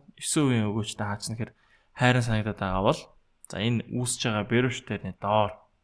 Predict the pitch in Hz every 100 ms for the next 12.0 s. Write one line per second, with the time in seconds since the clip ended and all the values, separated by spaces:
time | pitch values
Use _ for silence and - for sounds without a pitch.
0 | _ _ _ _ _ _ _ _ _ _
1 | _ _ _ _ _ - - 104 - -
2 | - - - - _ - - - - 101
3 | - 156 160 175 170 123 120 127 - 110
4 | - 117 107 110 - 113 135 131 117 113
5 | - 107 104 - - - 160 - _ _
6 | _ _ _ - 120 139 127 131 135 -
7 | 120 - 113 107 117 101 101 117 110 113
8 | 117 113 104 98 92 - - - - -
9 | - 131 135 110 113 98 - 98 - 98
10 | 113 143 - - - - - - 92 101
11 | 107 98 - 139 - 104 104 101 -